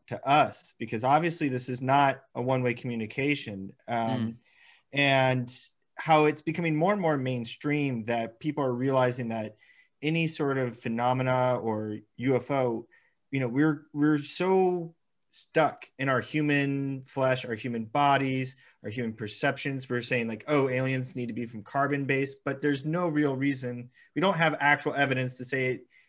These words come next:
Speaker 1: it should be like us. And the more we learn, we learn that it's more unlike us. Um, so I don't know if that's,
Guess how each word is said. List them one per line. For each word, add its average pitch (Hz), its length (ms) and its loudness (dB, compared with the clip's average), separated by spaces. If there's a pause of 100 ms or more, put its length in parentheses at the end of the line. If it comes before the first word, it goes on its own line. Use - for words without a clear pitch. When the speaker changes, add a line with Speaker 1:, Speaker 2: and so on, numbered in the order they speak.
(160)
Speaker 1:
it 131 120 -4
should 120 140 -2
be 175 120 2
like 135 240 6
us. 117 180 -4
And 120 60 -8
the 117 60 -6
more 127 160 0
we 120 120 -4
learn, 131 480 -2
we 120 200 -6 (100)
learn 143 360 -2
that 131 160 0
it's 123 160 -10
more 127 520 0 (220)
unlike 135 460 -2
us. - 360 -18 (640)
Um, 120 680 -2 (120)
so 120 440 0
I 127 80 4
don't 151 140 2
know 151 100 2
if 135 80 -6
that's, - 340 -2